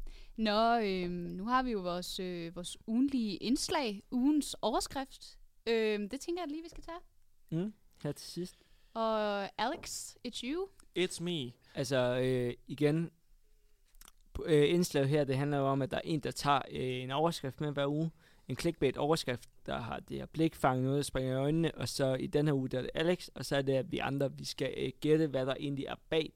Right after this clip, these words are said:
Speaker 2: den her, øh, clickbait-overskrift.
Speaker 3: Mm.
Speaker 2: Så, you go.
Speaker 3: Og jeg synes faktisk, det har været lidt svært, men, øh, jeg er faldet over den her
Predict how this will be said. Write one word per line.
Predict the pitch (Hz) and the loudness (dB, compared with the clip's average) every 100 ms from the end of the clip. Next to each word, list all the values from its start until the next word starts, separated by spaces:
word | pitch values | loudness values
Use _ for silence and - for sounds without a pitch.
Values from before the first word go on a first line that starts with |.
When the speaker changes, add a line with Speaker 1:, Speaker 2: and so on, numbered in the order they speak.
| - | -2
Speaker 2:
den | 127 - | -2 -2
her, | 76 73 - - - - - | -10 -10 -14 -16 -16 -16 -12
øh, | 120 | -12
clickbait-overskrift. | - 135 - 123 113 - - 135 135 - - - - _ - | -8 -10 -6 -6 -8 -12 -2 0 0 -2 -8 -10 -20 _ -14
Speaker 3:
Mm. | 151 135 127 | -8 -6 -6
Speaker 2:
Så, | 123 123 123 147 - - - - | -4 -4 -4 -6 -12 -20 -4 2
you | 156 | 6
go. | 175 185 | 8 8
Speaker 3:
Og | 185 - - - - | 6 -4 -20 -8 -4
jeg | 143 | -4
synes | 190 180 | -4 -4
faktisk, | 190 190 | -4 -2
det | 214 | 0
har | 185 | 2
været | 175 | 4
lidt | 180 190 | 2 -4
svært, | - 175 131 - - | -8 -8 -8 -10 -8
men, | 143 143 139 | -4 -4 -2
øh, | 139 139 135 | 0 0 4
jeg | 170 | 2
er | |
faldet | 175 - 202 220 | 2 0 0 0
over | 214 190 | 0 0
den | 170 196 185 | 2 2 0
her | 170 190 | -2 -4